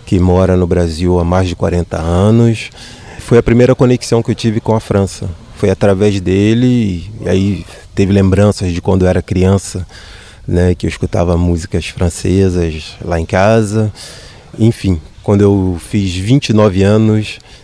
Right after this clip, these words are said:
eu precisava mudar de país, ir pra uma nova, no-, uma nova atmosfera. Cheguei em Paris. Não gostei muito de Paris, confesso. <laughs> Então, entre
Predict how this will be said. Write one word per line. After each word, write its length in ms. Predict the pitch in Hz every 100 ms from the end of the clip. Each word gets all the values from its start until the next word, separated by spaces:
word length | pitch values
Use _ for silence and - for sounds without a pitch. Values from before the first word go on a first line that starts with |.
| - - - - 185
eu 340 | 123 98 98
precisava 580 | - - 98 101 104 101
mudar 440 | 101 110 104 107
de 120 | 101 98
país, 960 | 101 98 104 110 113 113 113 101 - 104
ir 120 | 98
pra 140 | -
uma 180 | 101 98
nova, 1120 | 98 98 92 101 95 92 90 87 87 85 85 90
no-, 260 | 92 98 -
uma 180 | 98 95
nova 260 | 101 98
atmosfera. 760 | 90 98 92 - - 95 110 127 - - - - - -
Cheguei 260 | 139 123
em 60 | 139
Paris. 500 | 143 110 98 - - - - - - - - - - - - - -
Não 200 | 131 175
gostei 320 | 151 120 127
muito 240 | 113 113 113
de 100 | 101
Paris, 400 | 104 101 117 123
confesso. 640 | 107 92 104 123 - - - - - -
<laughs> 80 | 117 98 - - -
Então, 320 | 117 - 127
entre 880 | 135 135 131 131 120 117 117 117 107